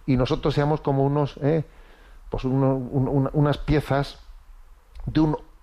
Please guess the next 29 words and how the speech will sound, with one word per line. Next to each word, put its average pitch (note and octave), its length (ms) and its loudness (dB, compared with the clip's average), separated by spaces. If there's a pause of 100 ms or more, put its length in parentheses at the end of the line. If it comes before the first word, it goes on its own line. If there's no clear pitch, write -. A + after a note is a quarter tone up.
(140)
organismo C#3 600 2
que D3+ 80 0
se C3+ 160 0
dirige B2+ 360 2
desde B2 260 2
arriba. F#2+ 460 -4 (120)
Eso C3 260 0
es - 140 -4
una A#2 180 0
sociedad A2+ 500 0 (340)
totalitaria. G2+ 800 -2 (500)
Ojo, - 380 -4 (1200)
que - 80 0
estamos D3 380 0
caminando A#2+ 640 -2
hacia A2 400 -2
ella, - 340 -10
porque - 180 -2
antes C3+ 180 0
se C3 100 2
decía C3 320 2
esto D3+ 180 -2
del D3 140 0
comunismo, A#2 720 -4 (1040)
y B2 100 2
ahora B2 160 2
resulta C3+ 560 -2
que A#2 160 0
Occidente, C3 760 0